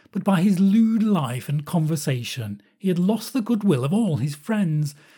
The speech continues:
and had spent all that he had. This man our master would have to sea with him, because he could write well.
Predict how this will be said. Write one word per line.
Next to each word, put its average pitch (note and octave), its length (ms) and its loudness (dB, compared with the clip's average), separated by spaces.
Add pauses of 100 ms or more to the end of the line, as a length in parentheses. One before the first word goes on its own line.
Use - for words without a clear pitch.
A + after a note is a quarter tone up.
(120)
and F#3+ 100 2
had G3+ 140 0
spent A3+ 380 0
all A3 200 2
that E3+ 160 0
he A3 100 2
had. D#3 500 -2 (580)
This - 220 -8
man C#3+ 340 2
our A#2+ 140 -2
master C#3 440 -2
would A#2 160 -6
have E3 240 -4
to A3+ 100 -2
sea C4 380 0
with G3 200 2
him, A2+ 360 -4 (360)
because G3 240 0
he A3+ 80 0
could A3 160 0
write B3+ 420 -2
well. D3 640 -2